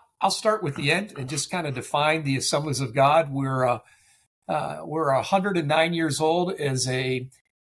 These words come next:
Pentecostal evangelical fellowship. Um, our ethos,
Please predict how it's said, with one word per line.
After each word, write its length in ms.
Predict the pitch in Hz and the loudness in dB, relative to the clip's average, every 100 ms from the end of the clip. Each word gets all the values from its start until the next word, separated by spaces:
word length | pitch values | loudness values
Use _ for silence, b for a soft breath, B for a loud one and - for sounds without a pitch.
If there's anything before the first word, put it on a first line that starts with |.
| _ - | _ -6
Pentecostal 680 | 170 185 165 170 - 175 - | -4 2 2 2 0 -6 -6
evangelical 1040 | 160 156 147 120 135 147 160 165 165 - - | -4 -2 -4 -2 0 0 0 2 0 -2 0
fellowship. 460 | 139 160 - 240 - - b b b - | 2 4 2 0 -4 -16 b b b -10
Um, 380 | 127 123 123 135 - _ _ | -6 -6 -8 -14 -20 _ _
our 240 | 151 170 - | 2 2 0
ethos, 760 | 170 190 - 160 185 208 - | -4 -2 4 6 4 0 -4